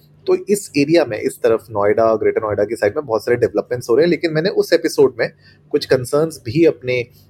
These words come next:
सामने रखे थे आप लोगों के सामने। And जिन लोगों ने भी उस एपिसोड को सुना होगा, वो और जो रहते हैं यहाँ पे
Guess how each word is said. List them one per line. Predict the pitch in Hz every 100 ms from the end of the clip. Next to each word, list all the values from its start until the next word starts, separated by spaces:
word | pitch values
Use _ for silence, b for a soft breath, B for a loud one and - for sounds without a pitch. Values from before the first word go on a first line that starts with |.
| _
सामने | - 113 117
रखे | 113 123
थे | 127
आप | 117 107
लोगों | 110 104
के | 110
सामने। | - 92 147 196 180
And | 156
जिन | 143 135
लोगों | 131 135
ने | 139
भी | 139
उस | 139
एपिसोड | 135 123 - 123
को | 139
सुना | - 147
होगा, | 143 139
वो | 165 175 147
और | 156
जो | 170
रहते | 117 104 202
हैं | 170 107
यहाँ | 104 98
पे | 98